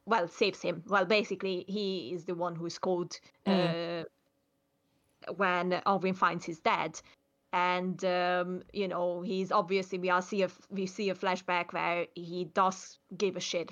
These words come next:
Speaker 1: about the kid and what he's feeling. Um, and at the end, the kid he saved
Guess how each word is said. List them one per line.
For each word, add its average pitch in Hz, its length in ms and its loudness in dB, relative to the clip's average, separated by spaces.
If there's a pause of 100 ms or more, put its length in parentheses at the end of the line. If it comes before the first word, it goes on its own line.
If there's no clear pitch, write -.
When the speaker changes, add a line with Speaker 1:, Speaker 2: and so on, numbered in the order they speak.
Speaker 1:
about 175 360 0
the 180 80 -4
kid 170 420 -6
and 170 160 -8
what 175 160 -4
he's 165 220 -14
feeling. 170 580 -4 (600)
Um, 185 540 2 (220)
and 202 160 2
at 208 140 0
the 202 140 4
end, 196 420 0 (760)
the 202 400 2 (180)
kid 302 220 2
he 294 200 -2
saved 226 720 -2